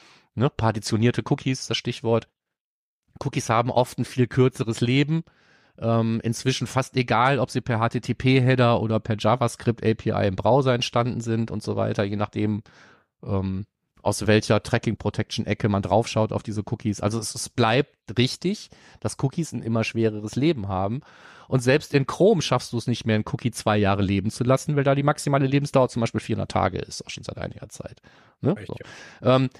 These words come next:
Speaker 1: aber es, welches Cookie lebt schon vierhundert Tage? In welchem Browser? Ja, das passiert
Speaker 2: Mal
Speaker 1: halt sowieso
Speaker 2: nachgucken.
Speaker 1: inzwischen sehr, sehr selten.
Speaker 2: Ja. Okay, du hast jetzt aber jetzt schon, du hast jetzt, wenn wir beim Cookie sterben und das ist ja schon das nächste Thema, Attribution und Click-IDs dazugeholt, mehr oder
Speaker 1: Mhm.
Speaker 2: weniger, ne?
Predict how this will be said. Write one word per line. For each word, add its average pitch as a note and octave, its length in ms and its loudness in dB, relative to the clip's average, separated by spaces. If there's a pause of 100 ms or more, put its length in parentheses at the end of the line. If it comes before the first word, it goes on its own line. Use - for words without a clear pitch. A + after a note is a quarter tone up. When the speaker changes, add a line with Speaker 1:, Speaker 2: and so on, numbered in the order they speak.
Speaker 1:
aber D3+ 200 2
es, C#3 180 -10 (140)
welches B2 480 0
Cookie D#3 220 2
lebt E3 240 2
schon C3+ 160 -8
vierhundert C3 380 -2
Tage? - 340 -4 (640)
In G2 140 -6
welchem F#2 240 -4
Browser? F2 420 -10 (140)
Ja, B2+ 160 -4
das - 160 -16
passiert C3 360 -4
Speaker 2:
Mal D3 100 -2
Speaker 1:
halt D3 100 -4
sowieso A#2 200 -4
Speaker 2:
nachgucken. - 160 2
Speaker 1:
inzwischen - 260 -8
sehr, G#2 240 4
sehr F#2 160 0
selten. F2 460 -8 (440)
Speaker 2:
Ja. A2+ 160 -12 (340)
Okay, E3 180 -2
du D#3+ 100 4
hast G#3 100 2
jetzt C4+ 80 0
aber B3+ 140 4
jetzt B3 160 0
schon, B3 160 2
du A3 80 4
hast G#3+ 80 4
jetzt, G#3+ 180 -2
wenn G3+ 160 2
wir G3 120 4
beim E3 320 2
Cookie - 180 -2
sterben A3 360 2
und A3+ 80 4
das G3+ 120 2
ist A3 40 6
ja G#3 60 4
schon F#3+ 140 2
das C#3 60 0
nächste G#3 220 2
Thema, G3 280 2 (280)
Attribution F3 360 2
und E3+ 80 6
Click-IDs F3+ 360 2
dazugeholt, A2+ 640 -2 (140)
mehr A#2 140 -2
oder D3 100 2
Speaker 1:
Mhm. D3+ 80 4
Speaker 2:
weniger, F#2+ 240 -4
ne? B2 220 -6